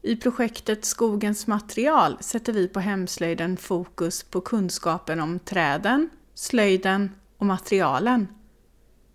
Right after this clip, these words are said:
Hemslöjdens slöjdstigar är ett samlat kunskapsmaterial med femton olika skyltar som innehåller information om olika träslag, vad du kan slöjda av dem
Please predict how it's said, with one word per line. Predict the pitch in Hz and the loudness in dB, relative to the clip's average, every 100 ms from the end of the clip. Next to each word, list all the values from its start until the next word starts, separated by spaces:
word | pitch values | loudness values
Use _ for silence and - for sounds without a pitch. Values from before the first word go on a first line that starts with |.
| _ _ | _ _
Hemslöjdens | 262 240 220 220 208 208 208 - | 2 2 2 0 0 0 -2 0
slöjdstigar | 269 233 - - 185 190 285 302 | 4 4 2 -2 2 2 4 2
är | - 202 | 2 2
ett | 196 - | 0 0
samlat | 233 196 165 - | 2 2 0 -2
kunskapsmaterial | - 196 175 - 151 - - 180 - 233 247 - - - - - | -2 -2 -2 -4 -4 -6 -6 -6 -2 2 4 2 -2 -14 -20 -6
med | 214 | -2
femton | - 277 226 - 247 247 | 4 4 4 2 0 2
olika | 254 190 180 185 | 2 0 0 -2
skyltar | 220 180 - - 123 202 - _ | 2 0 0 -4 -4 -4 -10 _
som | - 220 | -2 2
innehåller | 208 185 185 170 | 4 4 4 2
information | 175 185 190 185 180 196 170 170 - | 0 -2 -2 -2 0 0 0 0 -4
om | 190 | -2
olika | 180 165 165 175 | 0 -2 -4 -8
träslag, | - 175 - - - 180 254 294 349 - _ _ - | -2 -2 0 -4 2 4 6 4 -4 -14 _ _ -4
vad | 196 | 0
du | 185 | 2
kan | 190 | 0
slöjda | - 208 185 170 190 | 0 0 2 4 6
av | 226 214 | 6 6
dem | 226 311 | 4 4